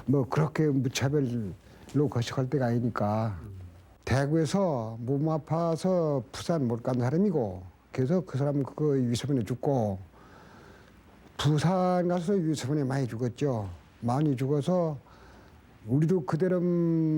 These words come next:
유엔군 한다 싶으면 우리도 죽었을게요. 딱 죽을 것 가고 있죠. 그게 그 유엔군이 들어와서 상륙하는 분이 우리도 살아나는데, 마산 가서 많이 죽었죠.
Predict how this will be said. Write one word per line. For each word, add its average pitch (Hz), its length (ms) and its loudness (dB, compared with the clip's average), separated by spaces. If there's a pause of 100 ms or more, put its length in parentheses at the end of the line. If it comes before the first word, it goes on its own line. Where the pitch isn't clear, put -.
(720)
유엔군 170 380 2
한다 165 180 2
싶으면 143 240 0
우리도 131 140 -4
죽었을게요. 120 680 -4 (200)
딱 - 240 -2
죽을 147 180 -4
것 156 120 -2
가고 131 240 -2
있죠. 131 340 0
그게 120 140 -2
그 113 440 -2 (600)
유엔군이 151 580 2
들어와서 160 680 0
상륙하는 147 600 -2
분이 151 180 2
우리도 120 240 0
살아나는데, 131 880 0 (1300)
마산 175 640 2
가서 196 220 0
많이 156 280 0
죽었죠. 123 460 -4